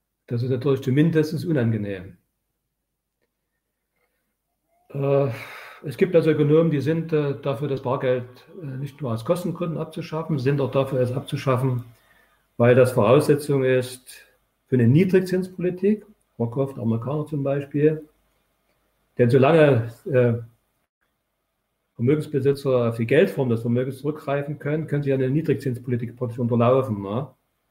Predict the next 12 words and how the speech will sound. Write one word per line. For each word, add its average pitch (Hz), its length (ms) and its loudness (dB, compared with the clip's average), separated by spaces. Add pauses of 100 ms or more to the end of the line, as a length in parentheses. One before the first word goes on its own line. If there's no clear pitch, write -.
(300)
Die 117 80 -8
lassen 123 180 -6
also 113 160 -4
praktisch 113 260 -8
dann 120 100 0
das 113 160 -6
Bargeld 123 480 -4
gehen 135 220 -2
und 117 100 -4
bezahlen 113 260 -4
mit 110 160 -6
Bargeld. 120 560 -4